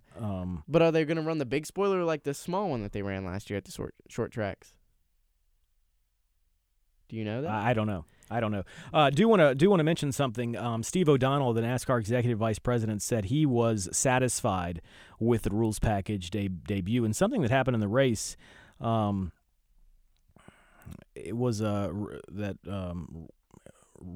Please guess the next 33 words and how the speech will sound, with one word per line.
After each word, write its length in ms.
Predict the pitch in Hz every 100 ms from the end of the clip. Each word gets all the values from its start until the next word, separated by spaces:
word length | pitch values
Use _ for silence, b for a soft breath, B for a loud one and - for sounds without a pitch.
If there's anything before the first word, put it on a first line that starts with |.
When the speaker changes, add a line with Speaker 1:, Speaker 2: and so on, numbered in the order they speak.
| 92
Speaker 1:
r-, 80 | -
a 20 |
rescinded 560 | 95 98 - 165 170 104
penalty 400 | 147 156 127 113
for, 720 | 107 - 113 104 101 85 78 -
uh, 80 | 95
the 140 | 92
team 420 | 101 - 135 127 120
of 140 | 101
runner-up 400 | 120 123 117 104
Martin 280 | 110 117 110
Truex 360 | - 123 104
Junior 320 | - 127 123 104
in 80 |
a 60 | 98
scoring 500 | - - 170 233 170
dispute 400 | 113 - 117 113
that 120 | 101
caused 300 | - 127 117
a 40 | -
caution 480 | - 175 208 170
period 340 | 117 120 113 107
that 60 |
disrupted 460 | 101 101 123 143 117
a 60 | 107
cycle 360 | 135 127 117
of 80 | 107
green 220 | 113 123
flag 300 | - 113 98
pit 160 | - 135
stops. 300 | - 85 -
That's 180 | 120 -
that 180 | 120